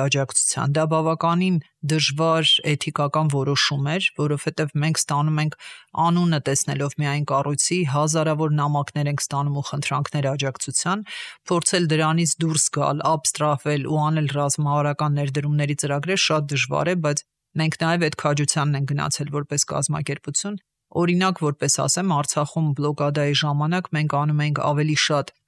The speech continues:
էներգետիկ անվտանգության ծրագրեր, քան, օրինակ, սննդի առաքման ծրագրեր, չնայած երկուսի հնարավորությունն էլ ունենք։ Մեր գործընկերների միջոցով կարողանում ենք որոշակի բեռներ մուտք գործել Արցախ,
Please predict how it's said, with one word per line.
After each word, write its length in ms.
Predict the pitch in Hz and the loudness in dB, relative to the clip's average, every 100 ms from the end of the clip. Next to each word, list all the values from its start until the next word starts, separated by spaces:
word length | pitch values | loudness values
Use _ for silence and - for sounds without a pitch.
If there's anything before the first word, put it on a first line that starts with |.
| - 160 | -2 2
էներգետիկ 520 | 160 156 156 156 151 147 | 2 2 0 0 0 0
անվտանգության 800 | 151 151 147 147 147 - 147 - | 2 0 0 0 0 -2 -2 0
ծրագրեր, 600 | 147 147 147 190 208 - - | 0 0 0 0 0 -2 -2
քան, 280 | 180 175 156 | 0 2 2
օրինակ, 340 | 147 160 170 | 2 2 0
սննդի 460 | - 143 147 151 165 165 147 | 0 2 0 2 0 0 0
առաքման 540 | 143 139 - 139 135 | -2 -2 -2 -2 -2
ծրագրեր, 500 | 139 143 147 190 226 | -2 -4 -2 -4 -4
չնայած 440 | - 151 151 151 156 | -2 0 0 0 -2
երկուսի 400 | 147 156 - 156 139 | -2 0 0 2 0
հնարավորությունն 800 | 139 143 139 143 - 151 160 | 0 -2 -2 -2 -2 -2 0
էլ 100 | 175 | 0
ունենք։ 360 | 147 143 131 - | 0 0 -2 -6
Մեր 160 | - 151 | -8 -6
գործընկերների 720 | 151 - 151 143 151 151 151 | -6 -2 -2 -2 -2 0 0
միջոցով 480 | 139 143 139 175 - | -2 -2 -2 -4 -2
կարողանում 560 | 139 151 143 151 156 147 | 0 0 0 0 0 -2
ենք 160 | 147 | -4
որոշակի 560 | 143 143 - 151 - 143 - 151 | -4 -2 -2 -4 -6 -8 -4 0
բեռներ 400 | 151 147 156 139 156 | 2 2 0 -2 -4
մուտք 260 | 151 - - | -4 -6 -4
գործել 420 | 147 - 143 135 135 | -4 -2 -4 -2 -4
Արցախ, 420 | - - 233 285 | -4 0 0 -2